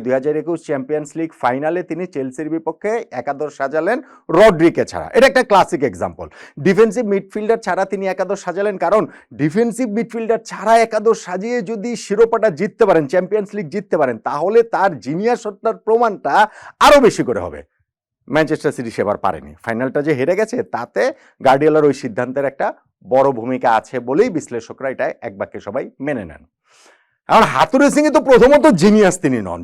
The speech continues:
যদি তিনি জিনিয়াসই হতেন, তাহলে তাকে নিয়ে বিশ্বের বিভিন্ন দেশের কোচিং সেটআপে তাকে নিয়ে কারাকারি পড়ে যেত, বিভিন্ন ফ্র্যাঞ্চাইজি লিগে তাকে নিয়ে কারাকারি পড়ে যেত,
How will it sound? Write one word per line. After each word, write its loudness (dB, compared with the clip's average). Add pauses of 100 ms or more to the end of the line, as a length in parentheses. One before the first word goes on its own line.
যদি 0
তিনি -2 (140)
জিনিয়াসই 0
হতেন, 0 (100)
তাহলে 2 (160)
তাকে -4 (100)
নিয়ে 0 (400)
বিশ্বের 2
বিভিন্ন 4 (280)
দেশের 6 (140)
কোচিং -4
সেটআপে -2 (120)
তাকে -8
নিয়ে -4
কারাকারি 2
পড়ে -2
যেত, -4 (460)
বিভিন্ন 6 (140)
ফ্র্যাঞ্চাইজি 4 (100)
লিগে 4 (100)
তাকে 2
নিয়ে 0
কারাকারি 0
পড়ে -4
যেত, -4